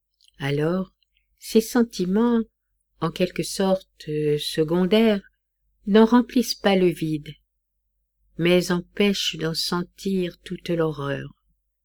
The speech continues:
Ils ne dédommagent pas,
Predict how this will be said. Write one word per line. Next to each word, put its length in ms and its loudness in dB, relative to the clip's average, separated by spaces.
Ils 180 0
ne 100 2
dédommagent 800 0
pas, 180 -4